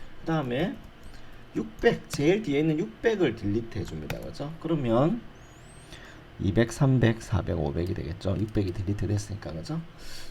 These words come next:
중간에 있는 삼백을 딜리트 해보면요. 이, 이백, 삼백, 사백, 오백에서 삼백이 없어지니까 이백,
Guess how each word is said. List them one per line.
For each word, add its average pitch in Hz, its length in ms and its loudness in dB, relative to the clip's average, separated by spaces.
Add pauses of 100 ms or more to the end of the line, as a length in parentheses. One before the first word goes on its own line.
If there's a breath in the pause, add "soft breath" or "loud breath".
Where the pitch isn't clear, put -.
중간에 208 420 2
있는 156 320 4
삼백을 175 840 2
딜리트 113 460 -2
해보면요. 78 540 -6 (4000)
이, 110 180 4 (160)
이백, 117 520 6 (220)
삼백, 151 720 8
사백, 113 520 4
오백에서 98 560 2
삼백이 135 400 2
없어지니까 95 540 -2
이백, 92 340 2